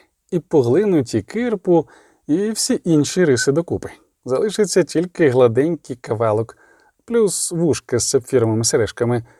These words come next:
що червоні з задухи, рівняючись кольором з вільного крою сорочкою, напнутою на північну півкулю містера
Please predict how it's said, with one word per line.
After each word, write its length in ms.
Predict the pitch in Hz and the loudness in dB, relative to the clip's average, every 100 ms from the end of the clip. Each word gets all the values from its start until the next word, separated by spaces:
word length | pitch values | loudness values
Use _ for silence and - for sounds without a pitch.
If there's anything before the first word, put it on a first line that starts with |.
| _ _ _ | _ _ _
що 300 | _ - 147 | _ 0 2
червоні 580 | - 131 123 131 131 117 | 2 2 2 2 2 0
з 40 | |
задухи, 640 | 107 117 120 214 - 147 117 _ | 0 0 2 -2 0 -2 -4 _
рівняючись 560 | 117 117 135 123 131 117 | -2 0 0 -2 -4 -4
кольором 500 | - 123 123 123 120 _ | 0 2 2 0 -2 _
з 160 | 120 113 | -6 -4
вільного 560 | 123 127 123 120 120 - | 0 0 0 0 -2 -4
крою 300 | 131 123 113 | 2 2 2
сорочкою, 640 | - 156 233 - 190 175 | 2 0 0 -2 2 4
напнутою 520 | 165 226 190 175 147 | 2 -2 -6 0 2
на 140 | 127 117 | 2 0
північну 540 | 127 117 175 - 175 | -2 -2 -2 -4 -8
півкулю 460 | 113 107 - 143 131 | -6 -8 -4 0 2
містера 520 | 120 - 123 120 120 | 0 -2 0 0 -2